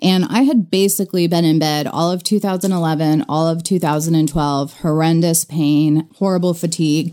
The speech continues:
started dealing with a lot of neurological issues. But I'd had a herniated disc that I had to wait for surgery, and after the surgery, I felt okay for a few weeks. And then that's when the Lyme just became uncontainable for me. And at that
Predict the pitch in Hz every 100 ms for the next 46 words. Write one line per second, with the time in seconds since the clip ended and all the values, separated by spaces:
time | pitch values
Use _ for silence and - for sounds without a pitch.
0 | - - 196 185 190 180 180 170 165 160
1 | 160 160 170 165 160 160 160 - 151 165
2 | 147 151 156 185 185 185 208 262 208 202
3 | 202 180 165 151 175 160 - - - 143
4 | 131 165 160 160 151 151 - 156 208 202
5 | 185 175 165 160 143 135 - - - _
6 | - 196 208 180 214 196 196 185 170 170
7 | 170 170 175 151 165 151 165 156 156 143
8 | - - 175 170 156 151 143 147 156 143
9 | - 170 156 143 143 135 139 135 156 135
10 | 101 - - - 175 147 175 160 - 165
11 | 165 151 151 147 - 151 - 151 156 147
12 | 143 165 165 160 151 156 - 196 185 185
13 | 180 170 - 185 - 233 320